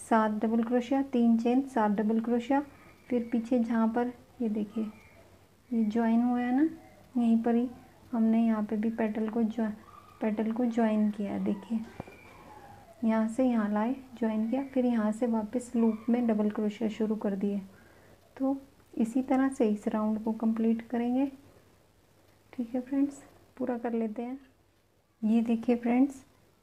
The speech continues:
ये green color की पत्तियों का round हमने complete कर लिया।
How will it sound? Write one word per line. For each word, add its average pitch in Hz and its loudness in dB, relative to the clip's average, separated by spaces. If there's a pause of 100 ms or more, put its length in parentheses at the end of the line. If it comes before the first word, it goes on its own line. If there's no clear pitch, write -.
(140)
ये 233 2
green 247 2
color 254 2
की 247 -10
पत्तियों 240 -2
का 247 0
round 233 0
हमने 240 2
complete 226 0
कर 226 -2
लिया। 262 0